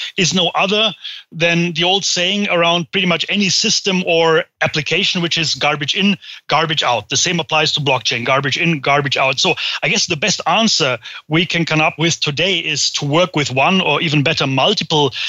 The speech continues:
say, intermediaries who can play a vital role in verifying the veracity of a statement. And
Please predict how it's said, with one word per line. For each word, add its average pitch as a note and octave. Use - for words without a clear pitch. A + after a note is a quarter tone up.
say, E3
intermediaries G3
who G3+
can F3
play F3+
a D3
vital C#3+
role D#3
in E3+
verifying D3+
the D3
veracity C#3+
of C#3+
a C#3+
statement. C3
And D3